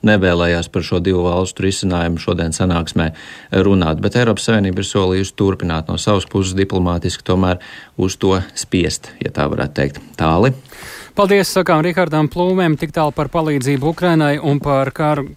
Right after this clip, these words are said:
Speaker 2: Gazā, bet noslēgumā raidījumā pēcpusdiena par sportu. Latvijas kamaniņu sporta izlasē šonedēļ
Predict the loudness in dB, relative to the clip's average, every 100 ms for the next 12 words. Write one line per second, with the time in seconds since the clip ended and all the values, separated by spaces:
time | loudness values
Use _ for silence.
0 | -10 -2 0 2 2 2 -2 -14 -18 -6
1 | 0 0 2 0 0 0 0 0 0 0
2 | 0 -2 -4 -2 0 0 0 -2 -4 _
3 | -14 -6 -2 -2 -4 -12 -18 _ -20 -20
4 | -10 -2 0 2 0 2 2 2 -2 -8
5 | -6 -2 -2 0 -2 -2 -2 -2 2 0
6 | 2 -2